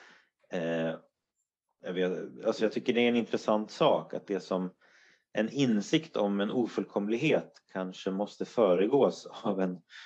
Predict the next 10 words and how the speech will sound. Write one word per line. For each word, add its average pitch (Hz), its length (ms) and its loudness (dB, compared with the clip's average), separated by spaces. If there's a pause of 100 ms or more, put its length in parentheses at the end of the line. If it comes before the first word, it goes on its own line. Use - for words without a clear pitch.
(120)
ökad 90 720 0 (460)
kapacitet, - 960 -4
så - 120 -16
att - 120 -10
säga. 95 220 -4 (100)
En 95 180 -2
transcendens 98 1040 0
som 92 240 -6
inser 85 520 -4
sin, 82 480 -10